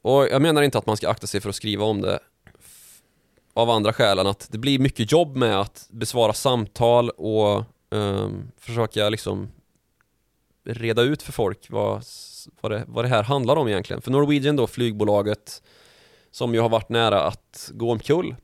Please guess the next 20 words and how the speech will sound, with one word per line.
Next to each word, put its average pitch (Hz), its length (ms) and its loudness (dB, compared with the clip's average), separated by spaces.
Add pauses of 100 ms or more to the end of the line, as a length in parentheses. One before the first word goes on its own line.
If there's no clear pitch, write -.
(100)
under 101 560 -4 (180)
pandemin 101 480 -4
här 98 200 2
och 98 80 4
hade 120 240 0
gått 175 180 2
omkull 110 340 2
om 104 120 0
inte 98 420 -4 (400)
statliga 104 520 2
aktörer 104 440 2
hade 98 180 0
kommit 104 300 -4
in 104 280 -2
och 98 560 0 (420)
framförallt 135 640 2
att 117 100 -2
bolaget 110 600 0
lyckades 101 540 -4
då 95 300 0